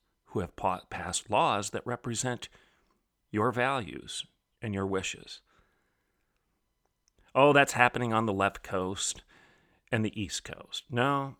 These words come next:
no, it's happening across the nation. You watch. Watch what's gonna happen with this Senate Bill number two, Senate Bill two in the state of Oklahoma, which again, which again,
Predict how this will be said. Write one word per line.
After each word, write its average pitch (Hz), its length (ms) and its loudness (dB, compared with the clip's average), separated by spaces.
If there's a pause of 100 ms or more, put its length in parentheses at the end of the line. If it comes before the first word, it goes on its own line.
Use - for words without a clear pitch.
no, 113 380 0 (400)
it's 123 160 -4
happening 113 400 -2
across 98 560 0
the 98 120 -8
nation. 95 560 -8 (1080)
You 156 140 6
watch. 165 640 4 (920)
Watch 151 320 2
what's - 140 -4
gonna 156 180 -2
happen 135 380 -2
with 95 140 -4
this 101 160 0
Senate 113 380 0
Bill 98 320 2 (920)
number 101 300 -2
two, - 400 -8
Senate 131 400 -2
Bill 120 260 -4
two 110 260 -2
in 87 120 -6
the 78 60 -10
state 98 260 -4
of 87 80 -6
Oklahoma, 90 540 -6
which 120 260 -4
again, 127 400 2 (1500)
which 135 200 2
again, 127 400 2